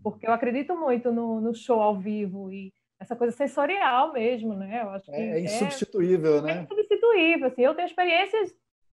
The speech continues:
Speaker 1: assim, particulares minhas de show incríveis, e isso, e nada substitui. Eu acho que a live, ela é uma opção, ela é uma alternativa que chegou pra ficar, sim, mas ela não vai substituir o ao vivo, né?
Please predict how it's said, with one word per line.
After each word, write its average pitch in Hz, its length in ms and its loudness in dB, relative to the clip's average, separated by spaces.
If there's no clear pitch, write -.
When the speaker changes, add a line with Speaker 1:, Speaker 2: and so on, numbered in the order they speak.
Speaker 1:
assim, 233 240 0
particulares 269 680 2
minhas 302 220 -4
de 330 160 -6
show 302 320 4
incríveis, 403 680 2
e 254 260 -4
isso, - 180 -14
e 302 160 -6
nada 339 260 0
substitui. 262 600 -2
Eu 196 100 -6
acho 208 180 -8
que 247 220 -6
a - 100 -2
live, 294 460 4
ela 285 260 6
é 247 80 8
uma 240 400 4
opção, 214 500 -6
ela 233 140 0
é 220 60 0
uma 262 140 -2
alternativa 226 580 -4
que 233 100 -10
chegou 233 240 -4
pra 220 160 -4
ficar, 220 540 -4
sim, 220 260 -6
mas 285 140 -8
ela 311 160 -4
não 403 180 -8
vai 466 140 -2
substituir 220 640 -8
o 202 60 -6
ao 190 140 -8
vivo, 180 380 -10
né? 202 240 -12